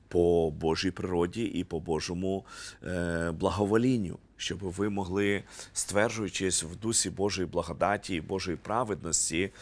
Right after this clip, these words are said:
з'єднатися з найбільшим Божим для вас. Щоб ви не заспокоїлися, знаєте, якимось таким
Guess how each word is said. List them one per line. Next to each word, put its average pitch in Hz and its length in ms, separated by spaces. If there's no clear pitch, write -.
з'єднатися 98 1300
з - 360
найбільшим 107 800
Божим 90 420
для 113 160
вас. 107 520
Щоб 90 220
ви 85 300
не 98 120
заспокоїлися, 98 1160
знаєте, 107 300
якимось 101 440
таким 92 440